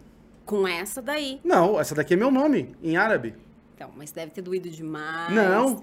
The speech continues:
Speaker 2: não.
Speaker 1: Alguma coisa aconteceu.
Speaker 2: Vou te, vou te contar
Speaker 1: Ah.
Speaker 2: como é que foi. Eu gosto de tatuagem. Eu acho muito louco. Que nem eu falei assim, mulher de tatuagem eu acho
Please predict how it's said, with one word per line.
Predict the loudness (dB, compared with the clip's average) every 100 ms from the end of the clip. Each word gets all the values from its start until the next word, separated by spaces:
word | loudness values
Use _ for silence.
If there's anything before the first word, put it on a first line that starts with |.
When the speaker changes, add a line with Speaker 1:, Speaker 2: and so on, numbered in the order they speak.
| -8
Speaker 2:
não. | -2 -2 -2 -6 -14 -20 _ _ -18
Speaker 1:
Alguma | -10 -10 -6 -6 -6
coisa | -6 -6 -6
aconteceu. | -10 -10 -10 -4
Speaker 2:
Vou | 0
te, | 0 2
vou | 2 2
te | 2
contar | 0 2 -2 -4
Speaker 1:
Ah. | -8 -4
Speaker 2:
como | -2
é | -4
que | -6
foi. | -10 -10 -6
Eu | -4
gosto | 4 4 4 -2 -4
de | -4
tatuagem. | -2 -4 -4 -6 -8 -12
Eu | -4 -2
acho | -2 -4
muito | -6 -6 -4 -6
louco. | -8 -10
Que | -8
nem | -8
eu |
falei | -6 -8 -8
assim, | -8
mulher | -8 -6 -4
de | -6
tatuagem | -6 -8 -6 -4
eu | -6
acho | -8